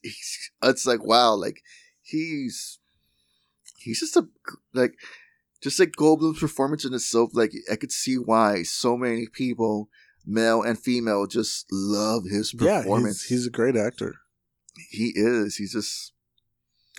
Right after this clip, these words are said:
Speaker 1: and just the way he carries himself, and
Speaker 2: Yeah.
Speaker 1: it's 'cause, like, he's been in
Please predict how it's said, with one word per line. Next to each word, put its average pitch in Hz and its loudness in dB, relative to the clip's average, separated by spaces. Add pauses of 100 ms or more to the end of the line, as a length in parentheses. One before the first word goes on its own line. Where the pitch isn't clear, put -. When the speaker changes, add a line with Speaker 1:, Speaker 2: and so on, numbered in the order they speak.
(140)
Speaker 1:
and 139 0
just 135 0
the 160 2
way 139 4
he 139 -10
carries 117 -2
himself, 104 -4
and - -2
Speaker 2:
Yeah. - -2 (640)
Speaker 1:
it's 127 2
'cause, 143 -2
like, 143 4
he's 160 -2
been 170 0
in 147 -6